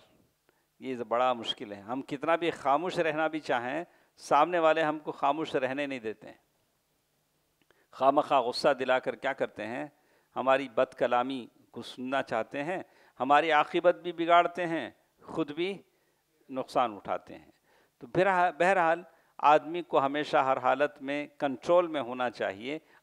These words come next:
अनकंट्रोल नहीं होना चाहिए, भले लोग कैसा भी दिलाएं। और ये चीज़, अ, शैतान की तरफ से होती है, जो आदमी गुस्से में आ जाता है।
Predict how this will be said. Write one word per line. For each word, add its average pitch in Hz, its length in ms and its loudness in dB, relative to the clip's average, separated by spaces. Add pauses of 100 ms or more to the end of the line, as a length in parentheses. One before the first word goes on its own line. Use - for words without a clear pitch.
अनकंट्रोल 156 800 0 (580)
नहीं 127 260 -6
होना 120 320 -4
चाहिए, 104 580 -6 (520)
भले 180 240 2
लोग 160 280 -2
कैसा 147 300 0
भी 147 100 -6
दिलाएं। 123 440 -2 (300)
और 135 300 6
ये 147 200 -4
चीज़, 156 400 -8 (180)
अ, 120 160 -6
शैतान 143 580 0
की 151 120 -10
तरफ 131 220 -4
से - 140 -8
होती 117 360 -6
है, 123 200 -4
जो 120 140 -4
आदमी 113 460 -2 (120)
गुस्से 110 300 -6
में 151 100 -2
आ 113 80 0
जाता 98 360 -4
है। 120 220 -4